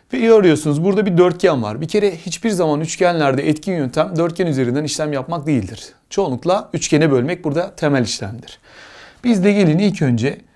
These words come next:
üçgene bölecek en iyi noktayı yani A C köşegenini çizelim. Peki bu çizdiğimiz A C köşegeni aslında bakarsanız A B C üçgeninde bir dik üçgen ve hipotenüs,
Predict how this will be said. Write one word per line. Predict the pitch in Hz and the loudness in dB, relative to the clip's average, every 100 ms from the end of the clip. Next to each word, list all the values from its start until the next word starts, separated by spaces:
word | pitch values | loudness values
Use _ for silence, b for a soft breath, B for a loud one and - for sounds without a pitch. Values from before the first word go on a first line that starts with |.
| B B B - | B B B -6
üçgene | - - 214 196 | -4 2 4 4
bölecek | 165 139 151 | 4 0 -4
en | 190 | -2
iyi | 180 147 | 2 2
noktayı | 143 - 123 147 214 _ _ | 0 0 0 0 -4 _ _
yani | 143 156 127 127 | 0 2 2 -2
A | 156 160 | -2 -2
C | 120 120 | -2 -4
köşegenini | 117 156 - 117 120 185 | -4 -6 -4 -4 -4 -8
çizelim. | - 107 104 104 _ _ _ _ _ _ _ _ _ _ _ _ _ _ _ _ B B B B | -10 -8 -10 -12 _ _ _ _ _ _ _ _ _ _ _ _ _ _ _ _ B B B B
Peki | - 233 233 | 0 4 4
bu | |
çizdiğimiz | 233 233 208 233 233 - | 4 4 4 2 2 2
A | 185 185 | 4 4
C | 214 226 | 0 0
köşegeni | 196 - 180 156 104 - b b b | 0 2 2 2 0 -8 b b b
aslında | 147 - 190 214 | -2 2 4 4
bakarsanız | 214 220 214 185 156 - | 2 0 0 0 0 0
A | 156 170 175 165 139 | 2 4 6 4 4
B | 175 175 151 | 4 4 2
C | 135 196 | 4 2
üçgeninde | 196 - - 143 127 117 110 | 2 -4 0 0 2 0 0
bir | 120 131 | 0 0
dik | 165 175 | -2 -4
üçgen | - 202 196 | -2 -2 0
ve | 196 | -2
hipotenüs, | 196 190 190 196 - | -2 2 0 0 -8